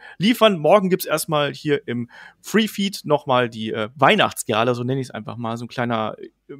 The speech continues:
ich nenne es mal, an No Holds Barred erinnernder Weihnachtspodcast. Den werde ich dann am, äh, Sonntagmittag hier online stellen. Wir bekommen nächste Woche natürlich dann noch die Review hier zu W W E T L C, wie sich das eben gehört.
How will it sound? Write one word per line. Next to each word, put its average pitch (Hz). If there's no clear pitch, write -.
ich 175
nenne 208
es 208
mal, 185
an 185
No 247
Holds 202
Barred 196
erinnernder 160
Weihnachtspodcast. 151
Den 139
werde 135
ich 127
dann 123
am, 131
äh, 117
Sonntagmittag 151
hier 160
online 143
stellen. 139
Wir 135
bekommen 127
nächste 135
Woche 135
natürlich 123
dann 113
noch 107
die 110
Review 170
hier 151
zu 123
W 127
W 120
E 110
T -
L 104
C, 254
wie 143
sich 147
das 143
eben 139
gehört. 131